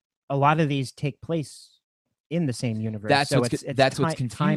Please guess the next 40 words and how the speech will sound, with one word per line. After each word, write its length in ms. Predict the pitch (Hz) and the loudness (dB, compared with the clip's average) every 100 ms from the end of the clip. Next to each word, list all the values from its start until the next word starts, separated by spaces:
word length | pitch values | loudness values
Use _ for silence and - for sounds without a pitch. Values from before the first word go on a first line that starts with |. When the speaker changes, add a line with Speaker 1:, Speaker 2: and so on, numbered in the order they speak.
| 131 131 | 0 0
Speaker 2:
yeah, 220 | 101 - | 0 0
Speaker 1:
timelines, 40 | |
Speaker 2:
that's 220 | 131 - | 2 2
Speaker 1:
I 40 | 131 | 0
Speaker 2:
what's 80 | 107 | -4
Speaker 1:
guess, 40 | |
is 40 | 110 | -6
Speaker 2:
confusing 460 | 110 190 208 110 | -4 -2 0 -2
me 160 | 95 95 | -2 -2
is, 120 | 95 | -2
like, 180 | 107 104 | -2 -2
okay, 180 | 185 131 | -2 0
we 100 | 120 | 2
have 100 | 131 | 2
something 280 | 147 135 123 | 0 -2 -2
like 160 | 107 | -2
Flashpoint. 540 | - 120 107 - 90 - | 0 0 0 -2 -8 -8
Like, 180 | 92 - | -8 -2
Flashpoint 460 | 131 123 139 127 | -2 -2 -4 -4
was 420 | 110 113 104 - - _ _ - | 2 4 4 0 -16 _ _ 0
that, 220 | 104 - - | 0 0 -4
the 120 | 110 | -4
Flashpoint 440 | - 127 - 127 | 2 0 0 -4
universe 340 | 104 107 104 - | -4 -4 -4 -4
was 140 | 101 | -4
its 140 | 101 - - | -6 -6 -4
own 300 | 107 101 95 | -2 -4 -6
thing. 300 | 87 76 - _ _ _ _ _ - | -8 -10 -12 _ _ _ _ _ -2
Speaker 1:
Correct. 380 | 107 98 - - | -2 -2 -14 -10
Speaker 2:
So, 800 | - 101 95 92 92 92 92 85 - 98 | 0 2 4 4 2 0 0 -2 -4 -4
uh, 320 | 95 90 90 | -2 -2 -2
then 140 | 92 110 | -2 -2
you 80 | |
have 100 | 110 | -2
Injustice. 800 | 107 107 110 95 - 87 - - | -4 0 0 0 -6 -12 -12 -10
The 140 | 98 95 | -6 -4
Injustice 480 | 104 117 101 101 107 | 0 0 0 -6 -6
universe 360 | 95 92 95 | -4 -4 -4
is 180 | 123 110 | -4 -4
its 120 | 104 | -4